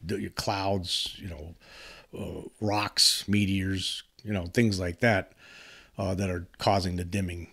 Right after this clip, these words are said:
effect. Uh, but who knows? We don't know. But, I mean, the bottom line is this. The idea of a Dyson sphere or a Dyson swarm or whatever variation you wanna talk about,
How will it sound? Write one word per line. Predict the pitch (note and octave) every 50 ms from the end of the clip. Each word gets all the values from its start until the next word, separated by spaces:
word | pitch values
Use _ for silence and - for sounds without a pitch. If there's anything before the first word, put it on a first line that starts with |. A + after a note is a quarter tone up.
| _ -
effect. | - G2+ - - G2 F2 D#2 - - - - _ - - - _ _ -
Uh, | - - F2 E2+ E2 E2 E2 _ _ _ -
but | B2 G#2
who | B2 B2+ B2
knows? | B2 B2 G#2+ F#2+ E2+
We | F2+ G#2
don't | A2 G#2+ G2+ G#2+
know. | A#2 G#2+ G2
But, | G2 C3 C#3 - - - - - - - - - - - -
I | D#3
mean, | D#3+ D3+ D3 C#3+
the | C#3
bottom | A#2+ C3 F3+ F#3+ F3 D3 C#3 C#3+
line | D#3+ E3+ D#3 C#3+ C3
is | A#2+ A2 G#2
this. | A2+ G#3 E3+ A#2 - - - - - - - - - - - -
The | B2 C3 C3+ B2 B2+
idea | C3 B2 G#2+ A#2+ E3 F3 E3+ E3+ B2+
of | B2+ C3+ A#2+ A#2
a | A2
Dyson | G#2 C#3+ C#3+ D3+ D#3+ D3+ - C#3+ B2+ A#2
sphere | - - - - B2+ A#2 A2 G#2 A2+ B2+ C3 B2+ G2+
or | F#2+ A2+ A#2 A#2 A2+
a | G#2
Dyson | G#2+ A#2+ B2 C3 - - B2+ A2+ A2 G#2+ G#2 G2 - - - - - -
swarm | - - - D3 C#3+ D3 D3+ D3 C3+ B2+ B2+ B2
or | A2+ A2
whatever | A2 A#2 A#2 C3 C#3 B2+ B2 A#2+ A#2+ A#2
variation | G2+ B2+ B2 A#2+ A#2+ A#2 A#2+ B2 A#2+ - - A2+
you | A2
wanna | A2 G#2 F#2
talk | - C3 C#3 C#3 B2+
about, | A#2 G2 G2 F#2+ G2 F#2+